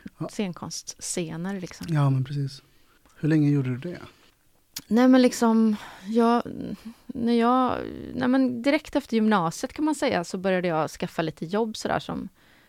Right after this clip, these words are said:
Speaker 2: ljustekniker och scentekniker, men mest fokus på ljus.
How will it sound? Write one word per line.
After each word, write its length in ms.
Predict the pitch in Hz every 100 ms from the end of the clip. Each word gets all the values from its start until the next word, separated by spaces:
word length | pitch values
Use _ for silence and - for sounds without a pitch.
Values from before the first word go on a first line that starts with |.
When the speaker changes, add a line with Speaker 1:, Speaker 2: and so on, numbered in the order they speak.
| _
Speaker 2:
ljustekniker 1200 | - 175 180 165 - 175 - - 165 175 175 180 67
och 180 | - - - _ _ _ _ _ _ -
scentekniker, 1000 | - 202 180 160 - 160 - - 214 214
men 180 | 214
mest 200 | 226 233
fokus 300 | - - 160
på 120 | - 170
ljus. 520 | 180 220 214 -